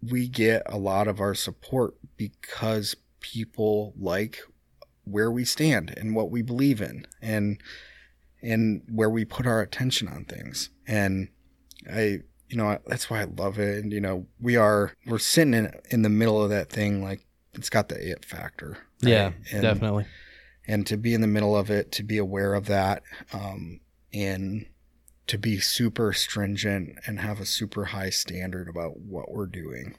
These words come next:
Speaker 1: moving
Speaker 2: Mm-hmm.
Speaker 1: forward. Like, I, I hope the audience can see it. Like, everything that we do continues to get better because, like, none of us are okay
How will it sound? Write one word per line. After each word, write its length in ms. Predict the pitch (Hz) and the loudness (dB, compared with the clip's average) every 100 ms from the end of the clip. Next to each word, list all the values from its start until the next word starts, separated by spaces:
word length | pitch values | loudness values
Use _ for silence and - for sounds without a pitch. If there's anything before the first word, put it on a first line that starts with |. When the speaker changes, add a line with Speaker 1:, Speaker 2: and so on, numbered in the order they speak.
| - | -8
Speaker 1:
moving 260 | 123 120 | -6 -4
Speaker 2:
Mm-hmm. 60 | 107 | -4
Speaker 1:
forward. 460 | 104 90 87 76 73 | -8 -10 -10 -10 -12
Like, 240 | 78 - - - - - | -12 -14 -18 -20 -12 2
I, 120 | 196 - | 4 6
I 120 | 120 | 6
hope 280 | 120 107 - - | 6 2 -4 -2
the 80 | 101 | 2
audience 400 | 98 98 95 - | 2 2 -2 -4
can 180 | 104 92 | -4 -2
see 220 | - 95 | -2 0
it. 100 | 92 | 0
Like, 260 | 90 90 - | -2 -6 -4
everything 560 | 110 107 98 - 104 101 | -4 -2 -4 -2 0 0
that 140 | 92 | 0
we 140 | 98 92 | -2 -4
do 500 | 101 98 104 107 - _ - _ | -2 0 0 -2 -6 _ -20 _
continues 580 | - 104 104 101 101 92 | -6 -4 -2 0 0 -2
to 80 | 104 | -2
get 180 | 101 92 | -4 -2
better 420 | 92 95 98 - - | -4 0 -2 -4 -8
because, 720 | 101 92 98 98 92 - - - | -8 -6 -4 -4 -4 -4 -6 -8
like, 300 | 104 104 - | -6 -6 -6
none 320 | 85 110 104 101 | 0 2 4 4
of 180 | 101 | 2
us 380 | 104 98 - - - | 2 2 0 -2 0
are 180 | 104 | 0
okay 680 | 95 90 - 98 95 101 | 0 -2 -4 -2 0 0